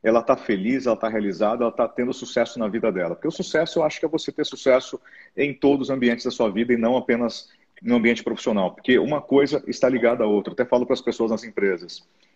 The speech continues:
Quer ter sucesso profissional, você tem que ter a sua vida pessoal, é, em alta performance, porque senão você vai automaticamente começar a trazer os problemas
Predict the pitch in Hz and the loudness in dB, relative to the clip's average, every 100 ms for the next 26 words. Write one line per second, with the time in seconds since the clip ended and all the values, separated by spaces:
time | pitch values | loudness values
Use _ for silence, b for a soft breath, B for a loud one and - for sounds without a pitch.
0 | - 165 170 165 - 147 139 - 135 - | 4 4 6 0 2 2 2 0 -2 0
1 | 101 120 - - 135 - - 139 143 - | 0 0 0 -6 -8 -10 0 2 4 2
2 | 110 104 120 113 120 117 104 101 113 - | 2 2 -2 0 -2 0 2 4 2 -4
3 | B B B - 101 98 - 107 113 123 | B B B -4 -2 -2 -4 0 0 0
4 | 117 110 - 107 101 - 123 - 113 123 | -2 -4 0 0 -2 -6 -6 -4 -2 -4
5 | - B - 110 - 98 113 123 135 - | -6 B -8 -6 -2 2 4 4 0 -4
6 | - 123 123 123 - 113 113 131 - 135 | -4 0 0 0 0 0 0 -4 -6 -2
7 | 123 - 123 120 - _ _ - 104 131 | -2 0 2 2 -2 _ _ -6 0 2
8 | 120 131 131 123 120 131 - | 2 2 0 0 -2 -4 -8